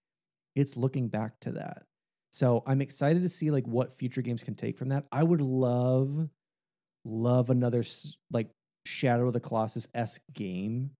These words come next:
where you are fighting these, like, big entities and bring in a multiplayer. I think it would be so cool. Monster Hunter gets kind of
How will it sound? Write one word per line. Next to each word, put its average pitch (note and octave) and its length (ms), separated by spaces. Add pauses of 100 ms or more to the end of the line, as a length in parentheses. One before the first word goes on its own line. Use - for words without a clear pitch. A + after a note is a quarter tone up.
(320)
where B2+ 140
you B2+ 160
are A2+ 220
fighting A#2 340
these, A#2 200
like, G#2 200
big A2+ 240
entities C3+ 720 (560)
and C#3+ 160
bring C3 160
in C#3 80
a - 20
multiplayer. G#2+ 640 (140)
I B2+ 140
think C#3 80
it C#3+ 40
would C3 80
be A#2+ 100
so A#2+ 340
cool. C3 180
Monster F3+ 460
Hunter E3+ 240
gets D3+ 160
kind B2 320
of B2+ 100